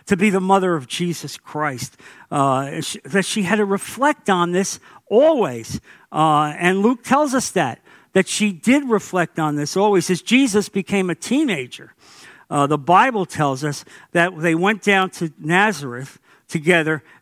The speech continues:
and he was obedient to them, but his mother treasured all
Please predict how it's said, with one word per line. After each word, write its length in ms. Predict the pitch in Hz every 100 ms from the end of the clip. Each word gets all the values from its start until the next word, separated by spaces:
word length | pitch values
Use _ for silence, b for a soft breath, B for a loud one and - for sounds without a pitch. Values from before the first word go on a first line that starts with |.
| -
and 200 | 160 156
he 140 | 220
was 280 | 233 185 -
obedient 840 | - 151 135 220 262 196 170 110 117 _ _
to 160 | 143
them, 520 | 117 113 107 123 160 - b b b b b b _
but 140 | 170
his 160 | 185 160
mother 420 | 190 233 214 185
treasured 720 | 180 - 208 202 170 185 185 - _ _
all 460 | 170 165 160 151